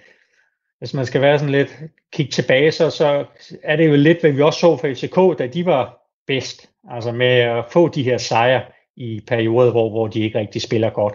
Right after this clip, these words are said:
og så alligevel vinder de. Altså, det er jo, det er jo en kæmpe kvalitet. Så, så de, de er min favorit. Hvis vi skal sætte procenter på, så er vi jo et eller andet sted mellem femogfyrre og og,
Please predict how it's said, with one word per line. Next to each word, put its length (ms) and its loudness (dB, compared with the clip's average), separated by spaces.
og 160 -10
så 100 0
alligevel 400 2
vinder 260 -6
de. 100 -14
Altså, 200 -4
det 100 -4
er 80 4
jo, 120 4
det 100 -2
er 40 4
jo 80 2
en 80 -8
kæmpe 260 -4
kvalitet. 460 -6
Så, 200 0
så 120 0
de, 380 4
de 80 2
er 40 4
min 200 0
favorit. 440 0
Hvis 200 -10
vi 60 -8
skal 180 -10
sætte 240 -6
procenter 460 -4
på, 240 -2
så 120 -2
er 60 4
vi 120 -2
jo 160 0
et 80 -4
eller 140 -2
andet 140 -6
sted 200 -2
mellem 300 -4
femogfyrre 640 -2
og 100 -2
og, 180 -10